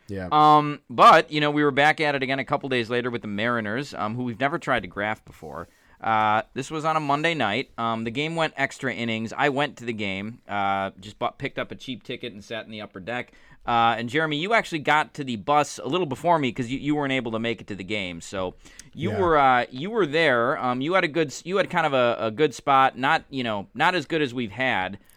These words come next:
Speaker 2: Um, there were, like, maybe three people, um, you know, to your left
Speaker 1: It
Speaker 2: who had, like, the real sweet spot. But then you
Speaker 1: Yeah.
Speaker 2: were there, and then there was a guy next to you. Um, and so I, I ended up going next to that guy. But what, what was that guy's deal? Did you interact
Speaker 1: So
Speaker 2: with that guy at all?
Speaker 1: Yeah.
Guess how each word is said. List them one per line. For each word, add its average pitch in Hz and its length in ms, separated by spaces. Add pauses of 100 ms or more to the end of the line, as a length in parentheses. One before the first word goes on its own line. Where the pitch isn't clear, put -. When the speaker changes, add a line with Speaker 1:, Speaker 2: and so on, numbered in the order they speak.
(180)
Speaker 2:
Um, 110 280
there 127 100
were, 131 120
like, 120 160
maybe 135 240
three 139 260
people, 123 560
um, 95 540 (220)
you 127 100
know, 107 120
to 131 160
your 113 160
left 113 360
Speaker 1:
It 156 140
Speaker 2:
who 117 140
had, 107 140
like, 110 180
the 107 80
real 117 260
sweet 110 340
spot. 101 360 (220)
But - 100
then 143 100
you 165 80
Speaker 1:
Yeah. 262 120
Speaker 2:
were 233 100
there, 185 280
and 143 140
then 160 100
there 156 100
was 135 140
a 120 60
guy 135 260
next 127 360
to 127 80
you. 95 360 (380)
Um, 110 460
and 117 120
so 127 140
I, 131 240
I 139 160
ended 131 240
up 113 100
going 113 280
next 113 240
to 110 100
that 98 280
guy. 101 280
But 104 160
what, 247 160
what 233 160
was 220 140
that 180 180
guy's 117 220
deal? 113 300
Did 104 140
you 170 140
interact 139 380
Speaker 1:
So - 80
Speaker 2:
with - 80
that 156 240
guy 160 180
at 160 80
all? 160 180
Speaker 1:
Yeah. 165 220